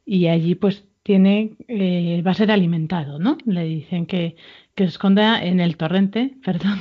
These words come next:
frente al Jordán, en el torrente de Crit, y,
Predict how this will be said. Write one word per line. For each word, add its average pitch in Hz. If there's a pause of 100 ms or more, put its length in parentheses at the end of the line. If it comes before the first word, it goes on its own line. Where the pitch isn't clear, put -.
frente 180
al 165
Jordán, 190
en 196
el 170
torrente 180
de 185
Crit, 214 (800)
y, 208